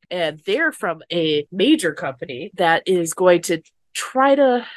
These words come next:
take care of this little company that's trying to take over with A I. So we have Olgo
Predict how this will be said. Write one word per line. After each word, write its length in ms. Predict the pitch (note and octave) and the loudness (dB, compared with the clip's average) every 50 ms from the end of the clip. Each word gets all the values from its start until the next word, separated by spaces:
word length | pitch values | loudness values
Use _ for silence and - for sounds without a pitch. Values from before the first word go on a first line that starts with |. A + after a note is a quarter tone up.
| - - _ - | -20 -20 _ -14
take 340 | - - C#4 C4 C4 B3+ - | -6 -2 0 0 0 -2 -6
care 360 | - - C4 B3 A#3+ A3+ G#3+ | -4 0 2 4 4 4 4
of 200 | F#3+ F3+ F3 E3 | 2 0 -4 -2
this 300 | - F3+ F3 - - - | -2 0 0 0 -4 0
little 260 | G#3 A3 A3 G#3 G3+ | -2 0 0 0 -2
company 560 | - - - A#3 A3 G3 F#3+ G3+ F3+ E3+ D#3+ | -2 -2 -2 -2 -2 -2 -10 -8 -6 -6 -4
that's 260 | D#3 D#3+ D3+ D3 - - | -2 -2 -4 -4 -6 -12
trying 220 | - A#3 G#3+ G3+ | -6 -4 -4 -4
to 80 | F3+ D#3+ | -4 -6
take 300 | - - G#3+ F#3+ - G3+ | -6 -6 -6 -6 -4 -4
over 260 | F#3+ F#3+ F3 E3+ D#3+ | -4 -4 -4 -6 -6
with 180 | D#3 D#3+ D#3 - - | -6 -6 -8 -8 -8
A 200 | E3 F3 E3 D3+ | -6 -4 -4 -4
I. 320 | C3 - D2+ - - - _ - | -4 -6 -8 -12 -16 -20 _ -8
So 200 | G#3 - - F#3 | -6 0 0 2
we 120 | E3+ G3 G#3 | 2 2 0
have 240 | G3+ F3 E3 E3 - _ - | 0 0 0 -2 -8 _ -4
Olgo 680 | G3+ G#3 A#3+ C4 B3+ G#3+ F3+ D3+ C3+ C3+ C#3 D3 F#3 | 0 2 2 2 2 0 0 0 0 0 -4 -6 -8